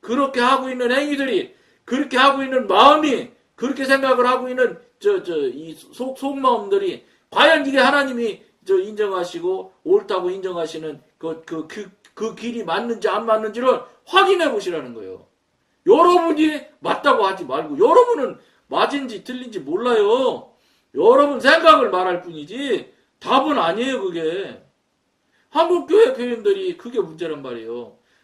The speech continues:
자기가 생각하는 것이고 목사님이 혹시 강대상에서 맞다고 그러면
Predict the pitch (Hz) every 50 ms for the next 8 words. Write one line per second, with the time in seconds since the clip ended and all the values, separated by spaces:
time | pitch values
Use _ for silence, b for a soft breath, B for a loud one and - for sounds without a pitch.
0 | _ _ - - 247 247 311 285 302 285 269 277 277 269 262 - 240 240 240 214
1 | 214 202 190 196 190 196 202 208 B B B B B - 294 294 311 320 311 311
2 | 294 277 254 262 262 240 240 226 - 190 208 226 226 214 214 214 202 196 185 180
3 | 175 170 B B B _ 151 180 233 240 - 262 220 202 196 185 175 160 -